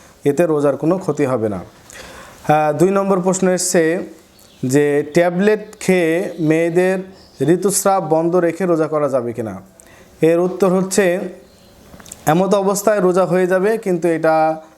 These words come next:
শরীয়ত, আহ, পছন্দ করে না। যে শরীয়ত আপনাকে যে সুযোগটা দিয়েছে, এই সুযোগটার পরিপন্থী কাজ করাটা পছন্দ করে না। কিন্তু কেউ যদি এমনটি করে থাকেন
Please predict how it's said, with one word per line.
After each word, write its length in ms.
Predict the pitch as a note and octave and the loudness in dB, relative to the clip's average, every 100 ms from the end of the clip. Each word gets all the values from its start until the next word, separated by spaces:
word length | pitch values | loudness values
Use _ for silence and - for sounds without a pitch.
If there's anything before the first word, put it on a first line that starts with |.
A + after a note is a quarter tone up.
| - | -6
শরীয়ত, 580 | - E3+ F#3 F#3 F#3 F#3 - - _ - | 0 2 4 2 0 -4 -16 -20 _ -4
আহ, 180 | C#3+ D3 - | 0 0 0
পছন্দ 420 | D#3+ - G3+ G3+ | -2 0 0 0
করে 260 | F#3+ G3+ G3+ | 0 0 0
না। 240 | G3+ A3 - _ _ | -2 -4 -10 _ _
যে 340 | C#3 D3+ D3+ D3+ | -4 0 2 0
শরীয়ত 400 | D3+ E3 F#3+ G3 | 0 0 2 0
আপনাকে 340 | F3+ F3+ F3+ | 0 0 0
যে 120 | F3 | 0
সুযোগটা 440 | F3 F#3 F3+ F#3 F#3+ | -2 -2 -2 0 0
দিয়েছে, 520 | E3+ F#3 F#3 C3+ G#2+ - - _ - | 2 0 0 -4 -6 -10 -20 _ -2
এই 120 | E3 | -2
সুযোগটার 540 | E3 F3 F3 E3+ F3+ | 0 0 0 0 -2
পরিপন্থী 500 | D#3 E3 D#3 D#3+ D#3+ | 0 0 0 -2 -2
কাজ 280 | D#3+ D3+ D3 | 0 -2 -2
করাটা 320 | - D3+ D#3 D#3 | -2 -2 -2 -4
পছন্দ 340 | C3+ D#3+ C#3 | -4 -2 0
করে 180 | B2+ A#2 | 0 -2
না। 120 | A2+ | -4
কিন্তু 240 | A2 D#3+ E3 | -2 -2 -2
কেউ 220 | F3+ F#3 | 0 0
যদি 360 | G3+ G#3 A3 G#3+ - - | 0 -2 -2 -4 -14 -6
এমনটি 400 | D3 D#3+ F#3+ F#3+ | -2 0 0 -2
করে 220 | F#3+ F3 E3+ | 0 0 0
থাকেন 500 | - D#3+ F#3 E3 | -4 -4 -2 -2